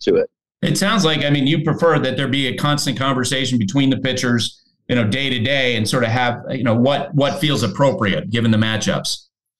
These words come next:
Speaker 1: Yeah, yeah, definitely. You know, there's also, I, I think some teams are very good or even, um, just have the ability to be a little bit more forward thinking of like, "Okay, you know, we need to win this game tonight, obviously, but we also need to keep guys healthy for the next couple weeks,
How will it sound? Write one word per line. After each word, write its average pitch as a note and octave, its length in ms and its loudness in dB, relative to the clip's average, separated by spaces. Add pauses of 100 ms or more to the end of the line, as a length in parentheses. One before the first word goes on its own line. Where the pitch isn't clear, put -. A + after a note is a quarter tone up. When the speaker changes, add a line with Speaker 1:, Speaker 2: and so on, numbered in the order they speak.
(280)
Speaker 1:
Yeah, F3 460 4
yeah, D3+ 340 4 (320)
definitely. D#3 540 6
You D3 100 6
know, D#3 100 4
there's D#3+ 200 4
also, F#3+ 500 4 (500)
I, C#3+ 120 2 (100)
I D3 80 2
think D#3 180 4
some D#3+ 240 4
teams E3+ 280 4
are C3+ 100 6
very C3+ 340 6
good C#3+ 460 6
or C3 140 4
even, C3 360 6
um, A#2+ 320 2
just - 160 -10
have D3+ 140 2
the B2+ 80 -4
ability C3+ 460 4
to B2 160 2
be C#3 100 6
a B2 80 4
little F#3+ 220 4
bit E3 120 -2
more D3 140 2 (100)
forward C#3+ 380 4
thinking D3+ 340 0
of B2+ 140 0
like, B2 220 2
"Okay, C3+ 400 2
you B2+ 160 4
know, B2+ 120 4
we B2+ 120 0
need C3+ 200 4 (100)
to C3+ 260 6
win C3+ 160 6
this C#3+ 160 2
game C3+ 180 0
tonight, B2+ 260 0
obviously, A#2 440 2
but A#2 100 4
we A#2 100 6
also A#2+ 240 2
need B2 140 0
to - 80 -20
keep - 240 0
guys A#2 240 2
healthy B2 400 2
for A#2+ 80 0
the A2+ 80 -8
next A2+ 220 -4
couple A2+ 200 2
weeks, D#3 400 4